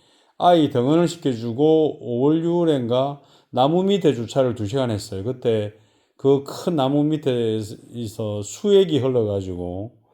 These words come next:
엄청 뒤집어서 그 차가 왔었죠. 그 차도 이틀 작업했어요.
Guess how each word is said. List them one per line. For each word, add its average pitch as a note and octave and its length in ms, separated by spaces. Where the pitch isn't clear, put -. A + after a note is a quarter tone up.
엄청 E3 500
뒤집어서 D3+ 380
그 A#2 80
차가 A#2+ 300
왔었죠. A2 640
그 C#3+ 120
차도 C#3 240
이틀 E3 280
작업했어요. G2 720